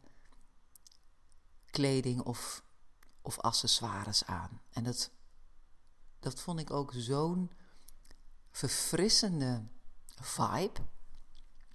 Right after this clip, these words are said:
Dat ken ik zelf ook. Ik had ook een roze trui aan. Ik was ook niet somber gekleed, maar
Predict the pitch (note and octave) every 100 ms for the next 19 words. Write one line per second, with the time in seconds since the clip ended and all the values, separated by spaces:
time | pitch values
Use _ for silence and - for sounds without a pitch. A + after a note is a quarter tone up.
0 | - - - - - C#3 - B2 A2+ A2
1 | A2+ B2 C#3+ D#3 B2+ C3 C3+ D3 D3 D3
2 | D3 - C#3+ C#3+ C#3+ D3+ C#3+ - A#2+ A#2+
3 | C#3 - - - - - C#3+ D3 C3+ -
4 | - - - - - - - - - -
5 | - - - - - - C#3 B2+ C3+ F#3
6 | C#4+ - - F3+ F3 F3+ A#3 - - F3+
7 | F#3 F3+